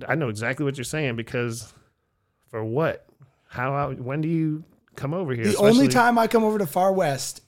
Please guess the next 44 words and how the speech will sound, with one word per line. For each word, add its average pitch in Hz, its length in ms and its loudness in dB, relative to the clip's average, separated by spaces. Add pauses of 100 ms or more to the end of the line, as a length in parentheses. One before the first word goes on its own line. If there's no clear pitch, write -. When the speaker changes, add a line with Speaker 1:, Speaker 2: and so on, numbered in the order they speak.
Speaker 2:
is 139 200 -8
when 160 460 -2 (200)
I, 131 500 -4 (340)
someone 185 400 0
is 185 140 -2
giving 180 560 -2 (120)
some 139 420 -2
nice, 151 600 0 (880)
like, 127 380 -8 (240)
landscape 170 640 0
and 175 140 -4
stuff 170 320 -2
or 135 140 -4
deck 151 340 -4
furniture 160 520 -2
away 147 280 -2
on 139 100 -2
the 127 80 -4
free 147 220 -4
section 143 360 -4
of 117 60 -8
Craigslist, 123 440 -6
and 123 100 -4
it's, 120 120 -8
like, 107 160 -10
really 160 460 0
nice. 127 300 -2
Like, 120 80 0
Speaker 1:
Yep. 113 120 2
Speaker 2:
they're 190 100 -2
giving 220 320 0
this 208 180 0
away, 151 300 0
and 180 80 -2
then 160 100 -2
you 151 80 -2
pull 160 260 -4
into 170 160 -2
one 156 140 -2
of 151 40 -6
these 143 140 -4
neighborhoods 151 460 -2
over 135 200 -4
here, 139 360 -4